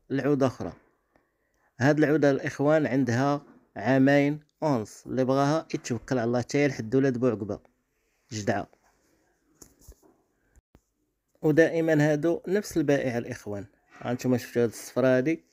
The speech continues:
تبارك الله. ها هو يكمل الفيديو ديالها باش ندوزو عاوتاني لحاجة أخرى في هاد الفيديو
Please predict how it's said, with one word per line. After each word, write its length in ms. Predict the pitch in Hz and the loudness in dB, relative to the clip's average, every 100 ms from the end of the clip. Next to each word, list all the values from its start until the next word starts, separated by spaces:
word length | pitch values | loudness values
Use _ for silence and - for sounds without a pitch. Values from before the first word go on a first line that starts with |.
| _ _ _ _ _ _ _ _ _ _ _ _ | _ _ _ _ _ _ _ _ _ _ _ _
تبارك 340 | - 147 131 127 | -2 0 0 0
الله. 260 | 113 98 - _ _ _ _ _ _ _ _ _ _ _ _ - | -2 -4 -12 _ _ _ _ _ _ _ _ _ _ _ _ -4
ها 160 | 113 | -2
هو 140 | 113 117 | 0 -2
يكمل 340 | - 135 139 | 0 0 2
الفيديو 300 | 127 127 123 | 0 2 2
ديالها 320 | 127 131 156 | 2 4 2
باش 260 | 165 156 143 | 0 -4 -4
ندوزو 300 | 135 131 123 | -2 -2 0
عاوتاني 360 | 120 - 117 | -2 -4 -6
لحاجة 260 | 117 123 120 | -4 -4 -4
أخرى 200 | 113 127 | -4 -6
في 100 | 123 | -4
هاد 100 | 113 | -4
الفيديو 440 | 117 120 123 139 | -4 -2 -2 -2